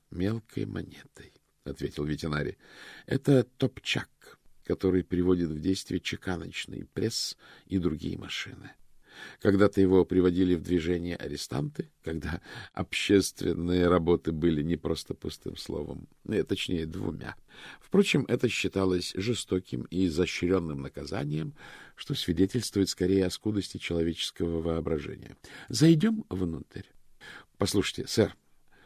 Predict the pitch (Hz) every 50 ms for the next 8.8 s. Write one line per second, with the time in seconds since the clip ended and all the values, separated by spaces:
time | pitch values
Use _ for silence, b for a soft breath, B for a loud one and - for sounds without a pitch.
0 | b b b b - - 123 123 - 92 98 131 104 - - 80 - - 90 73
1 | 76 - - - - - - - 87 80 - - - - - 80 78 - - -
2 | - _ _ _ _ _ - - - 87 85 - 71 64 73 95 113 - - 110
3 | 101 - - B B B B B B 98 98 113 156 165 151 139 - 107 92 85
4 | 87 85 92 98 101 95 - - - 85 82 80 80 82 82 80 80 80 80 80
5 | 73 73 - - - 73 - - - - - - - _ _ _ _ B B B
6 | B B B 85 85 85 135 165 180 151 - 170 151 - - 92 104 127 156 143
7 | - 110 - - 110 110 110 - - 98 82 - - - - - - 87 85 -
8 | - - 104 - - - 101 98 113 113 110 110 92 - 107 98